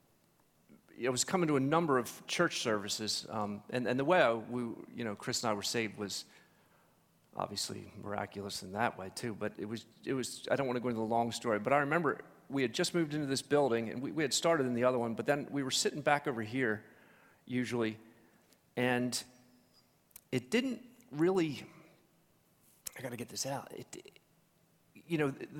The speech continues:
the facts and the, and the scr-, and the facts from the scriptures were coming, you know, being preached, and it wa-, it was, it was all good.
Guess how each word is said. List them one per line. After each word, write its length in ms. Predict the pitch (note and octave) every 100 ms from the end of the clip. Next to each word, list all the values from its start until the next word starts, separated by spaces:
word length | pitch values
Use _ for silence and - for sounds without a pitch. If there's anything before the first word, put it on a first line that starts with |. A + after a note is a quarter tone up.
| -
the 160 | D3 D3+
facts 640 | - A#3+ G#3+ G3 - -
and 160 | C#3 C#3
the, 80 | -
and 100 | C#3
the 60 |
scr-, 200 | - - -
and 100 | C#3
the 60 | -
facts 280 | F#3+ G3
from 100 | D#3
the 60 | C#3
scriptures 500 | - F3+ - D3+ A2+
were 80 | B2
coming, 420 | - C#3+ C#3+ C3
you 80 | D3
know, 100 | B2+
being 260 | C#3 C3+
preached, 360 | B2+ C#3 C3 -
and 60 | A2
it 40 |
wa-, 340 | A#2+ A#2 C3
it 40 | -
was, 280 | C3+ - - -
it 60 | C#3
was 160 | D3 C3+
all 120 | B2+
good. 260 | A2 A#2